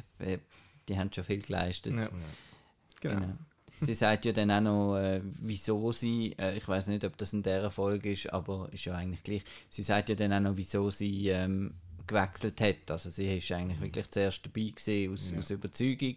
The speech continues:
Speaker 2: Mhm.
Speaker 1: und hat dann aber gesehen, was alles Schlimmes passiert und dann hat sie gefunden, „Nein, da kann ich nicht,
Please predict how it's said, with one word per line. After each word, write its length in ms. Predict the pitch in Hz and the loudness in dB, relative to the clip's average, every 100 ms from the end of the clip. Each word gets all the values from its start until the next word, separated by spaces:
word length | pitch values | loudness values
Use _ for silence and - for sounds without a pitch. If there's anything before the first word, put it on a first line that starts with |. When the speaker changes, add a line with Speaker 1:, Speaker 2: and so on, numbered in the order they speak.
| - | -4
Speaker 2:
Mhm. 260 | 120 113 - - _ _ | -4 -4 -6 -16 _ _
Speaker 1:
und 220 | 107 98 | -2 0
hat 180 | 101 - | 0 0
dann 140 | 101 | 0
aber 300 | 98 90 98 - - | 0 -2 -6 -6 -10
gesehen, 400 | - 92 98 92 | -4 0 0 0
was 460 | 90 - - - - | -2 -4 -8 -12 -4
alles 300 | 98 92 92 | -4 -2 -4
Schlimmes 360 | 92 92 87 - | -4 -2 -4 -6
passiert 580 | - - 95 92 92 - | -8 -8 -6 -6 -6 -10
und 180 | 85 | -8
dann 160 | 80 95 | -6 -6
hat 140 | - | -8
sie 100 | - | -12
gefunden, 300 | - 92 78 | -10 -6 -4
„Nein, 200 | 76 - - | -4 -4 -10
da 80 | |
kann 200 | - - - | -8 -6 -4
ich 60 | |
nicht, 380 | 90 85 - | -4 -6 -12